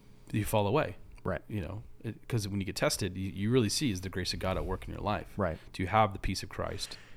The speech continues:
Speaker 2: And you see that in, um, Jesus' parable of the seeds being cast upon the
Speaker 1: Mm-hmm.
Speaker 2: ground.
Speaker 1: Yeah, yeah, that's a good
Speaker 2: Only
Speaker 1: one.
Speaker 2: one particular seed that was placed in the good soil actually perseveres.
Speaker 1: Yeah.
Speaker 2: There's a specific seed that has a false faith, faith that is shallow,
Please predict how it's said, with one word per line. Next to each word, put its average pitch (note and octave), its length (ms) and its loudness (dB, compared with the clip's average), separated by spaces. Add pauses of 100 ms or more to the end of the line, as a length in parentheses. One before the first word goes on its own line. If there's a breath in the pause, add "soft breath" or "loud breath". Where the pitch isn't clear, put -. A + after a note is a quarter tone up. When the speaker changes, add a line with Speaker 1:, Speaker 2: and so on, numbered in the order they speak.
(100)
Speaker 2:
And C#3+ 100 10
you C3+ 60 12
see D#3+ 200 8
that B2+ 280 10
in, A2+ 380 10
um, F#2+ 760 6 (160)
Jesus' G2+ 460 4
parable F#2 600 4
of G2 120 0
the G2+ 80 2
seeds G2 300 2
being F#2 180 4
cast F#2 320 -2
upon G2 240 2
the F2 60 2
Speaker 1:
Mm-hmm. F2+ 80 4
Speaker 2:
ground. F#2+ 360 4
Speaker 1:
Yeah, G#2+ 140 2
yeah, A#2+ 120 2
that's A2+ 120 -2
a - 40 -6
good B2 80 6
Speaker 2:
Only D#3 220 10
Speaker 1:
one. G#2 120 6
Speaker 2:
one A#2 280 10
particular G2+ 540 2
seed F#2 340 4
that E2+ 100 2
was F2 100 0
placed - 380 0
in E2+ 80 4
the E2+ 60 2
good F2+ 200 0
soil F#2 360 4
actually D2+ 280 -2
perseveres. C#2 800 -2
Speaker 1:
Yeah. F#2+ 160 2 (260 loud breath)
Speaker 2:
There's A#2+ 220 10
a G2 40 6
specific - 540 4
seed B1 380 -2 (220)
that F#2+ 120 2
has G2+ 220 6
a F2+ 80 2
false C3+ 420 6
faith, - 480 -4 (160)
faith G#2 340 4
that F2 120 4
is D2+ 100 0
shallow, F#2 640 4